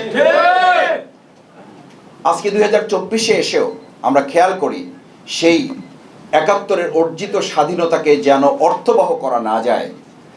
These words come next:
তার ধারাবাহিকতায় দুই হাজার চব্বিশের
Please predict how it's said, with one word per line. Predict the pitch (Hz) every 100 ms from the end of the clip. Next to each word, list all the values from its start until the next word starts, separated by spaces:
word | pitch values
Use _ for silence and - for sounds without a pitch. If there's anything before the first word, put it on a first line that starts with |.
| - -
তার | 180 220 226
ধারাবাহিকতায় | 190 180 165 143 135 123
দুই | 113 180
হাজার | 196 185 165 -
চব্বিশের | - 214 208 - - 247 226